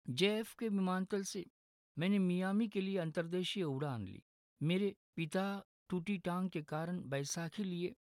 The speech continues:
मेरे छोटे भाई लैरी के साथ जब विमानतल पर आए तो वहां उन्होंने मुझे भूमि पर बैठकर आंखें बंद किए ध्यान करते पाया।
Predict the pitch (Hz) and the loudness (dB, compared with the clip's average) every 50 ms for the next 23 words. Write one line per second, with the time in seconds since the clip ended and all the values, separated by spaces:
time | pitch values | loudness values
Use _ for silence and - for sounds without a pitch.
0 | _ - 147 147 160 170 160 - - - 170 170 - 180 175 147 117 123 139 160 | _ -4 -2 -2 -2 -2 -4 -6 -6 -6 -6 -4 -4 -4 -4 -4 -6 -6 -6 -6
1 | 170 170 - _ - 127 143 139 147 170 185 170 - 143 131 - 147 143 139 139 | -6 -8 -8 _ -4 -2 0 0 0 -2 -2 -2 -4 -6 -4 -4 -4 -4 -4 -6
2 | 135 - - _ _ _ _ _ _ _ - 151 170 170 156 160 156 156 170 185 | -8 -12 -16 _ _ _ _ _ _ _ 2 2 2 2 2 0 0 2 2 2
3 | 208 233 226 - 202 208 220 208 - 180 170 - - 139 160 185 226 - - - | 2 2 0 0 -2 -2 -2 -2 -2 -4 -4 -4 -4 -6 -4 -6 -8 -6 -2 -2
4 | 190 185 170 160 143 170 208 208 202 196 180 196 214 208 202 - - _ _ _ | 0 2 2 2 0 0 0 2 2 4 4 4 4 4 2 0 -4 _ _ _
5 | _ - 143 170 160 202 175 127 117 131 156 180 214 233 220 226 208 175 156 113 | _ 0 0 2 2 2 0 0 0 2 4 4 4 4 2 0 -2 -2 -4 -4
6 | 110 135 156 175 190 - - 202 185 185 - 135 156 165 - - 202 175 131 113 | -2 -2 0 0 -2 -4 -4 -6 -6 -4 -4 -4 -6 -4 -4 -4 -4 -4 -4 -2
7 | 139 165 190 190 190 - - 165 160 147 120 110 113 135 156 170 151 - 123 107 | 0 0 0 0 0 -2 -2 -2 -2 -2 -2 -2 -2 -2 -2 -2 -2 -4 -4 -4
8 | 110 - 107 107 - 107 101 - - - | -4 -4 -6 -6 -6 -6 -6 -8 -10 -12